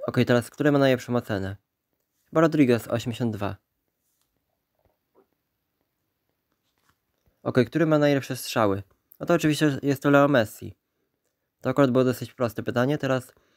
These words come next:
e, który jest najszybszy z tych zawodników? Chyba Floren-, chociaż nie, Bam Bam. On ma, a jednak Hernani jest szybszy. Okej, on ma dziewięćdziesiąt jeden tempa.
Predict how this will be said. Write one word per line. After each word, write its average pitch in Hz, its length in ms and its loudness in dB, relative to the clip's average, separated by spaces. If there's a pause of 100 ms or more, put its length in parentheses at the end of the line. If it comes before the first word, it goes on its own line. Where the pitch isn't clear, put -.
(340)
e, 113 120 -2
który 139 220 0
jest 127 100 0
najszybszy 113 440 -2
z - 80 -16
tych 113 140 -4
zawodników? 104 440 -4
Chyba 156 240 -2
Floren-, 165 380 2 (180)
chociaż 117 160 -6
nie, 135 120 4
Bam 139 200 4
Bam. 101 300 -4 (100)
On 113 100 -4
ma, 117 180 0 (1300)
a 113 60 2
jednak 135 240 4
Hernani 135 500 0
jest - 160 -10
szybszy. 107 280 -6
Okej, 117 180 2
on 110 120 2
ma 113 100 0
dziewięćdziesiąt 110 320 -4
jeden 104 240 -4
tempa. 104 360 -6